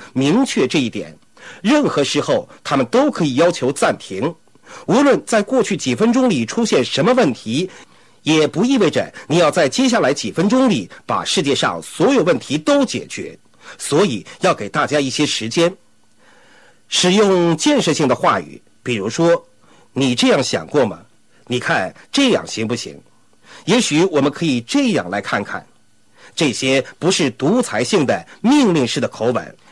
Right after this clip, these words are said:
例如“你应该”“你必须”等等。这些表达方法是不应该在对话里出现的，要用建设性的口吻，让对方觉得安全，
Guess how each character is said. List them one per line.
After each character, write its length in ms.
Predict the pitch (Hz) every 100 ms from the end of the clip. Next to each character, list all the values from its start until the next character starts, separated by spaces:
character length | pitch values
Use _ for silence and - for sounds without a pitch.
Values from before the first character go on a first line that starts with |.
| - -
例 160 | 156
如 340 | 120 117 147 - -
“你 240 | 131 107
应 240 | 104 185 180
该 260 | 165 147 143 -
”“你 220 | 135 120 -
必 220 | 262 196
须” 260 | 117 - 240
等 260 | 240 113 127
等。 180 | 101 - _ _ _ - -
这 140 | - 302
些 160 | 233
表 160 | 160 104
达 100 | 123
方 200 | 202 208
法 280 | 113 - - -
是 320 | - - 185 151
不 140 | 151
应 220 | 226 220
该 220 | 226 226 226
在 240 | - 160
对 240 | - 285 190
话 240 | 233 233
里 80 | -
出 180 | - 135
现 200 | 135 170
的， 180 | 92 - _ _ - -
要 140 | 143
用 260 | 147 123 87 - -
建 300 | - 277 180
设 120 | 151
性 160 | 131 120
的 80 |
口 240 | 92 - 120
吻， 160 | 120 87 92 -
让 160 | 160 123
对 180 | 160 120
方 320 | 151 165 170 -
觉 160 | - 135
得 80 | 120
安 260 | 175 214
全， 220 | 233 -